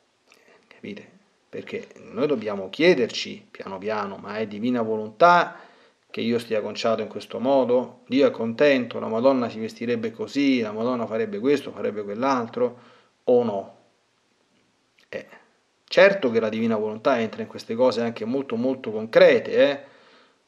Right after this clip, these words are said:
Anche proprio spicciole, spicciole, spicciole, spicciole. Ecco, ci sono persone che lasciano in giro, quando passano, una scia di, <laughs> di profumo che te fa venire il mal di testa. Eh, tu dici,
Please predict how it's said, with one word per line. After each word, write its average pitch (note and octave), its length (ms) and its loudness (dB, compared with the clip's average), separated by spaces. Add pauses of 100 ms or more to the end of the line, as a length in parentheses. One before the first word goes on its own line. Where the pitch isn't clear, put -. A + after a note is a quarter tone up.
(320)
Anche D3+ 360 4
proprio B2+ 240 2
spicciole, C#3 520 -2
spicciole, A#2+ 500 -2
spicciole, A#2+ 440 -4
spicciole. - 720 -6 (140)
Ecco, - 320 -20 (160)
ci - 60 -20
sono A2 180 -6
persone A2 380 -4
che G2+ 80 -6
lasciano A2 400 -4
in A2 100 -8
giro, A2+ 380 -2 (440)
quando A2+ 300 -2
passano, B2+ 400 4
una G#2+ 140 -8
scia A#2 420 -2
di, G#2 200 -12
<laughs> - 1600 -18
di A2+ 140 -6
profumo A#2+ 380 2
che A2 120 2
te A2 120 -4
fa A2+ 140 0
venire A#2 200 0
il A#2 60 0
mal A#2 160 2
di A2+ 120 2
testa. G#2+ 680 -6 (100)
Eh, - 200 -20 (560)
tu - 100 -20
dici, - 260 -20